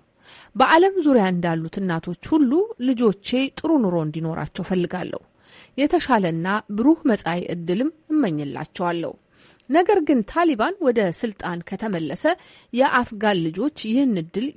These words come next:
የሚያገኙ አይመስለኝም። መሰረታዊ ሰብአዊ መብታቸው ይረገጣል የሚል ስጋት አለኝ። ለወንድ ልጄ እሰጋለሁ። ለሴት ልጄ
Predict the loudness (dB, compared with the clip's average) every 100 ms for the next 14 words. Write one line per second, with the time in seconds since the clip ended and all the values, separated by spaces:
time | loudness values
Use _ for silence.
0 | -2 0 0 -4 -6 -6 -6 -8 -4 -2
1 | -2 -6 _ _ _ -20 -18 0 0 4
2 | 2 2 0 2 0 0 0 2 2 0
3 | 0 -4 -6 -8 -6 -4 -4 -4 -2 0
4 | 2 0 -6 -4 -4 -4 -4 -4 -6 -6
5 | -4 0 0 -2 -6 -6 -6 -12 _ _
6 | -20 _ 2 6 6 2 -2 -2 -4 -4
7 | -4 -2 -2 -6 -12 -16 _ _ _ _
8 | _ 0 2 0 -4 -8